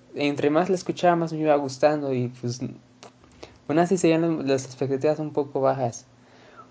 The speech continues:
Bueno, y también esta canción, creo, nadie se dio cuenta, o solo soy yo, no sé. Se parece mus-, bastante a, a, a una canción de Foxborough Hot Tops, que es una banda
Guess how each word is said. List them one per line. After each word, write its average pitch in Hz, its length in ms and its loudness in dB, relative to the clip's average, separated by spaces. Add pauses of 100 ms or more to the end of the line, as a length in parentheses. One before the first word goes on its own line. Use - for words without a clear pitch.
(120)
Bueno, 160 140 6
y 160 40 8
también 170 280 4
esta 190 200 2
canción, 185 380 2
creo, 214 200 2
nadie 190 200 6
se 214 140 2
dio 190 140 0
cuenta, 185 400 0 (200)
o 131 160 2
solo 160 220 4
soy 170 180 4
yo, 175 160 4
no 165 140 -2
sé. 240 240 -4 (1300)
Se - 140 2
parece 156 320 4
mus-, 196 420 0
bastante 160 600 2
a, 123 400 4 (840)
a, 127 120 2
a 135 260 -2
una 156 260 0
canción 139 360 0
de 127 180 4
Foxborough 139 440 0
Hot 151 180 2
Tops, 175 260 4
que - 80 0
es 139 140 0
una 135 340 2
banda 135 680 2